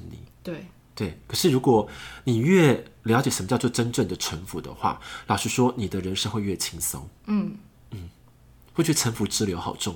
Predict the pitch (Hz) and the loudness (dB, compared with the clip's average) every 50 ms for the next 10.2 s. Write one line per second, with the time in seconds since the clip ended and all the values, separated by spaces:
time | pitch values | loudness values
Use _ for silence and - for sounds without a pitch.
0 | 80 - - 76 - - 214 208 185 190 196 190 185 165 175 185 170 - - - | -8 -10 -12 -12 -8 -4 -2 -2 -2 -2 -2 -4 -4 6 8 8 10 8 8 4
1 | 185 160 - - 147 139 135 131 127 - - 120 113 101 95 - - 107 107 110 | 4 4 4 2 0 2 4 2 2 2 0 0 0 0 -2 -2 -2 0 0 -2
2 | - - - - - - - - - 110 104 135 151 143 - 101 101 113 117 110 | -4 -8 -16 -18 -18 -18 -20 -8 -6 -2 0 0 0 0 0 0 0 2 0 0
3 | 110 - 117 113 - 113 90 90 - - - 87 92 - 80 78 - - - 90 | -2 -4 -4 -2 -4 -4 -4 -2 -4 -4 -4 -6 -8 -10 -12 -8 -6 -6 -6 -4
4 | 85 82 69 - - - - - - 175 160 156 - 196 - - - 220 240 214 | -6 -6 -8 -10 -14 -20 -20 -16 -12 -12 -12 -12 -12 -14 -16 -4 4 6 8 8
5 | - - - - - - 196 190 - 196 202 180 131 - - 131 139 123 - 127 | 8 6 -2 0 4 6 6 8 8 6 8 6 6 4 2 0 0 0 2 2
6 | 127 - 143 160 156 - - 135 110 - - - - 101 - 101 101 - - - | 0 0 0 -2 0 2 2 2 2 2 -2 -2 -2 0 0 -2 -6 -6 -2 0
7 | 110 92 87 - 87 67 60 - - - - - - - 226 220 190 170 - - | 0 0 0 -4 -8 -10 -12 -14 -16 -18 -18 -18 -6 -2 -2 -2 0 -2 -4 -8
8 | - - - - - - - - - - - 156 131 113 120 135 117 104 - - | -12 -14 -14 -16 -18 -20 -20 -18 -8 2 6 6 8 8 6 6 4 2 0 -4
9 | 78 80 73 - - - - - - - 196 185 160 - 190 - - 98 - 240 | -6 -10 -12 -14 -14 -18 -20 -20 -14 -10 -10 -8 -8 -10 -12 -10 -10 -8 -8 -6
10 | 220 - - | -6 -6 -8